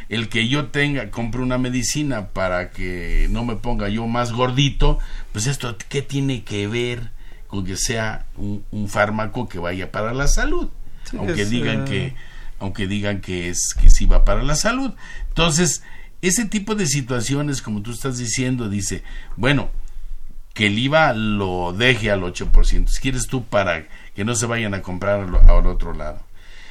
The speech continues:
Speaker 1: Pero en el caso de impuesto sobre la renta, que de alguna forma, eh, dice que se va, que se puede manejar con relación a las erogaciones que sean deducibles que puedas tú manejar,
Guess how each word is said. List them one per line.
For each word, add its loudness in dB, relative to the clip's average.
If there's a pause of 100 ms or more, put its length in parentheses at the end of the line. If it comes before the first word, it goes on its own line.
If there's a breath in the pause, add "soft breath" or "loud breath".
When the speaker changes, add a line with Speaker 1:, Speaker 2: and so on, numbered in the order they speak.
(140 loud breath)
Speaker 1:
Pero -2
en -4
el -6
caso 0
de 0
impuesto 8
sobre 4
la 2
renta, -4
que -6
de -4
alguna -4
forma, -2 (680 loud breath)
eh, -4 (300)
dice -4
que -6
se -4
va, -2
que -12
se -8
puede -4
manejar -4
con -10
relación -8 (300 loud breath)
a -8
las -4
erogaciones -4
que -14
sean -6
deducibles -8
que -2
puedas -6
tú -8
manejar, -4